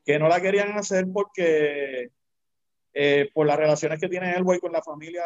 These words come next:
que son los, con los Bowles, que son los dueños de, de, de la franquicia.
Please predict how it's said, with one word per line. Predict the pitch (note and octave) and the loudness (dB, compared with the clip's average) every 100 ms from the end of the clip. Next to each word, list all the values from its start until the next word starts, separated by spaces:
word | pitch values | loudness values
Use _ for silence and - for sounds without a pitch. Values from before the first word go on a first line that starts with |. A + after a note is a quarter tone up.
| E3 D3+ | -6 -8
que | D3+ | -14
son | D#3+ | -18
los, | D#3+ E3 - | -18 -16 -10
con | C#3 | -4
los | C3 | 0
Bowles, | E3 F#3+ D#3+ | 0 0 -4
que | - | -8
son | - | -12
los | D3+ | -10
dueños | E3 E3 D#3+ | -10 -10 -4
de, | D#3 D3+ C#3+ B2 - _ _ _ _ _ _ _ | 0 0 0 -4 -8 _ _ _ _ _ _ _
de, | - C#3+ C#3 C3+ C3 B2+ C3 | -2 0 2 2 0 -2 -4
de | C#3+ | -2
la | C#3+ | -2
franquicia. | D3 D3 D#3 G#3 F#3+ D3 | -2 -4 -4 -4 -2 -4